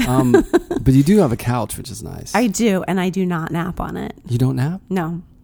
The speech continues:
Speaker 2: I can't nap.
Speaker 1: Are you a napper in general?
Speaker 2: No, I'm too hyper.
Speaker 1: I can't nap.
Speaker 2: I can't nap. I can't nap. It's either nighttime or no time.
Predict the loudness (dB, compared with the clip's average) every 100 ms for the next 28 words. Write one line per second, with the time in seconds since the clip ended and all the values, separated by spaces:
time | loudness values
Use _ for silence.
0 | -14 -12 -8 -6 -6 -8 -2 2 4 4
1 | 2 -2 -2 -2 -2 -4 -4 -4 -4 -2
2 | 0 0 -2 -4 -4 -6 -8 -8 -6 -6
3 | -6 -8 -6 -8 -8 -10 -8 -6 -6 -6
4 | -8 -12 -16 -20 -20 _ -8 -4 -6 -6
5 | -8 -6 -4 -2 -2 -2 -4 -6 -4 -4
6 | -4 -4 -4 -4 -6 -6 -6 -10